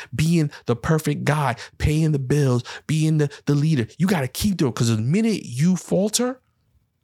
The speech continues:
and she has sex with you, she gonna be looking at you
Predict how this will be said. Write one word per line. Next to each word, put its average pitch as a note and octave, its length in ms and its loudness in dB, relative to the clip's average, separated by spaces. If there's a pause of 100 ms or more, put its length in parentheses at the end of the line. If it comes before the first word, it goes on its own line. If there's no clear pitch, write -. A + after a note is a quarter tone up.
(720)
and C3+ 140 2
she G3 160 0
has F#3+ 200 2
sex G3+ 280 -2
with A3+ 160 -2
you, A#3+ 100 4
she G#3+ 140 2
gonna F3 160 2
be C#3 80 2
looking E3+ 340 0
at G#3+ 220 0
you B3+ 260 -2